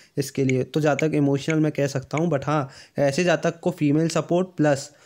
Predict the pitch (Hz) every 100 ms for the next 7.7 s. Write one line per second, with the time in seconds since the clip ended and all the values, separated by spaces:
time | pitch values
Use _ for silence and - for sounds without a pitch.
0 | - - 147 139 147 160 160 151 151 147
1 | 147 143 135 143 156 156 180 190 165 170
2 | 180 165 143 160 170 180 180 180 - -
3 | 143 165 156 202 147 151 160 156 - 156
4 | 156 143 147 151 143 139 160 156 147 135
5 | 151 190 - - - - 147 147 - 160
6 | 160 151 - 160 - 165 - 165 156 156
7 | 156 147 156 143 143 139